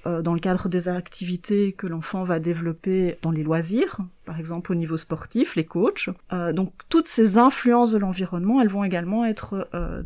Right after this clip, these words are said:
très importantes. Et donc elles vont promouvoir une forme d'idéal, une forme de, euh, de performance qu'il est impératif d'atteindre.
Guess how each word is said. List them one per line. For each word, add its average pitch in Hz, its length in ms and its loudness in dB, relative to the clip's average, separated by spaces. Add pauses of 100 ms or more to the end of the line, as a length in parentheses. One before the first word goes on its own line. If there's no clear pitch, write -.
très 208 300 0
importantes. - 680 -8
Et 185 80 -4
donc 208 180 -2
elles 185 100 2
vont 175 160 0
promouvoir 220 640 6
une 190 100 4
forme 196 280 -4
d'idéal, 196 420 -2
une 180 120 -4
forme 190 200 -6
de, 185 160 -6 (580)
euh, 170 200 -4
de 165 100 -2
performance 202 680 -2
qu'il 185 180 -4
est 202 140 2 (100)
impératif 214 1040 -2
d'atteindre. - 640 -8